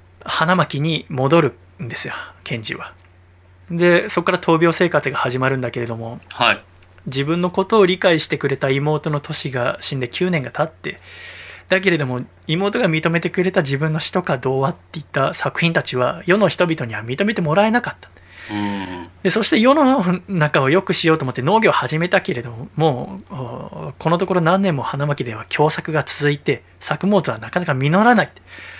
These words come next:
Speaker 1: 本当の幸いとはほ-、何なんだろうね。
Speaker 2: うんうんうんうん。
Speaker 1: って、賢治は思うわけですね。で、東京で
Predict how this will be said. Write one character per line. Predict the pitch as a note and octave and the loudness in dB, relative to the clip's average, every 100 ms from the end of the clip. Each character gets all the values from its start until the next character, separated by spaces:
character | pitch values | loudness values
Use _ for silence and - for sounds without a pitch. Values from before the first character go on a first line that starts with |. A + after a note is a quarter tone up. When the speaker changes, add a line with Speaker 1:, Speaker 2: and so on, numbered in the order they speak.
| - - - - - | -18 -18 -20 -20 -2
Speaker 1:
本 | C4+ D#4 | 2 2
当 | D#4+ C4+ | 4 4
の | C4+ | 4
幸 | - C4+ A#3+ C4+ | 2 2 4 4
い | A#3+ | 2
と | - | 0
は | A#3 | 0
ほ-、 | - - A4+ | -2 -12 -10
何 | A3+ G#3 A3+ D4+ | -2 2 4 4
な | C4 | 4
ん | D3 | 4
だ | - | 0
ろ | G#2+ | 0
う | |
ね。 | D3+ - - - - - | -2 -2 -6 -20 -20 -20
Speaker 2:
う | A2 | -12
ん | |
う | |
ん | A2 G#2 - - | -10 -10 -12 -12
う | |
ん | G#2+ G2+ - | -12 -12 -8
う | |
ん。 | A2 | -2
Speaker 1:
っ | |
て、 | D#3 D3 G2+ - | 0 0 -2 -10
賢 | - D#3+ C3 | -4 -2 -2
治 | |
は | A2 | -4
思 | A2+ C#3 | -2 0
う | D3 | 0
わ | - | -2
け | - | -10
で | - | -10
す | D3 | -8
ね。 | E3 - _ _ _ - - _ - - | -8 -12 _ _ _ -20 -20 _ -14 -4
で、 | E3 D#3+ D#3 - - - - - - | 4 6 6 -2 -18 -18 -18 -20 0
東 | D3+ D3 | 2 4
京 | E3+ | 4
で | E3 - | 4 2